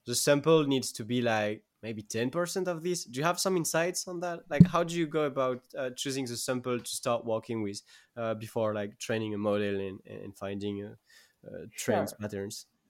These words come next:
Speaker 2: Let's see. Uh, I think that my very first malicious U R L detection, uh, is a pretty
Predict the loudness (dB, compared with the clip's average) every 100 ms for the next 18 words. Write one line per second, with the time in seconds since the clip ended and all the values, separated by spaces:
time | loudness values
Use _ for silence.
0 | _ _ _ _ 2 2 -2 -8 -6 -8
1 | -6 0 0 0 -4 -6 0 6 10 10
2 | 10 -8 -20 _ _ _ _ _ _ _
3 | 0 4 8 8 8 6 4 4 2 0
4 | 4 4 4 0 0 2 4 6 4 2
5 | 0 -2 -2 -2 -2 -2 -4 -8 -14 -4
6 | 2 2 0 -6 -4 0 0 0 -2 0
7 | -2 -4